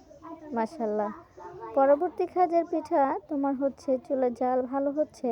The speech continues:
তাই তাড়াতাড়ি উঠে যাচ্ছে। প্রথম খাজ ছিল, তাই ওটাও তুলতে একটু কষ্ট হয়েছিল।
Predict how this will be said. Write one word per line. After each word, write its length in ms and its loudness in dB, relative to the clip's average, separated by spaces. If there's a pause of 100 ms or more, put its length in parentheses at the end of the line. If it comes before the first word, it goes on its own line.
(200)
তাই 180 4
তাড়াতাড়ি 500 2
উঠে 240 -2
যাচ্ছে। 400 -2 (180)
প্রথম 340 0
খাজ 260 -4
ছিল, 220 -6 (140)
তাই 240 0
ওটাও 300 0
তুলতে 420 -4
একটু 240 -2
কষ্ট 320 -2
হয়েছিল। 480 -2